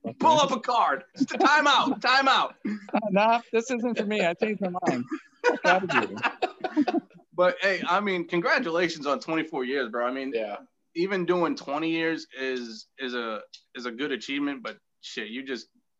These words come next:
Speaker 2: pulled out another four.
Speaker 1: Well, I, uh, I was a fucking, I was a late bloomer because of e-, early shit in my career. I didn't set myself up to, to, you
Speaker 2: Yeah.
Speaker 1: know, make, make E eight or E nine. I made E seven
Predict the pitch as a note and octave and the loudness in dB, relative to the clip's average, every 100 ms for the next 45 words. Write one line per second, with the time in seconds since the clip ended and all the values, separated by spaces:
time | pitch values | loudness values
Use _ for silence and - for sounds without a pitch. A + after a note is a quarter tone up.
0 | - - C#3+ C#3 C#3 C3 C#3+ C#3+ D3+ C#3+ | -16 -8 -2 0 0 2 0 -2 -4 -2
1 | A2 - _ _ _ - D#3+ E3+ D#3+ E3 | -4 -6 _ _ _ -2 2 4 2 -2
2 | F3+ F3 D3+ B2+ B2 _ _ E3 E3+ D3 | -2 2 2 2 -2 _ _ -4 -4 -6
3 | - D#3 C3 C3 - D#3 F3 C3+ D3 B2+ | -6 -6 -4 -6 -2 -2 -2 -2 -2 -2
4 | C3+ C#3+ C3 C3 C#3 C3 - B2 A#2 A#2 | -2 2 2 0 -4 -14 -4 -4 -2 -4
5 | A2 - _ _ _ _ _ _ _ - | -6 -12 _ _ _ _ _ _ _ -10
6 | - E3+ D#3+ C3+ D3 B2+ A#2+ A2 - A2+ | 0 2 4 0 -2 0 0 -2 -4 -4
7 | A2+ A2+ C#3 B2+ A#2+ C#3+ A2 A2+ - A#2 | 0 0 0 -2 -2 -2 -2 -4 -2 -2
8 | - A#2 - - G#2 F2+ C3 - - _ | 0 -2 -2 -6 -4 -4 -8 -18 -20 _
9 | _ - A2+ A2 G#2+ A2 _ _ - D3 | _ 2 4 4 4 0 _ _ -4 0
10 | C#3+ - D3+ C#3 C#3 C3 C3 C3 C3+ C3 | 2 0 0 4 4 4 4 6 6 4
11 | C#3 D3+ D3+ C3+ D#3 D#3 D#3+ D3+ D3 C3+ | 4 4 2 2 -2 0 2 2 2 -4
12 | C3 | -4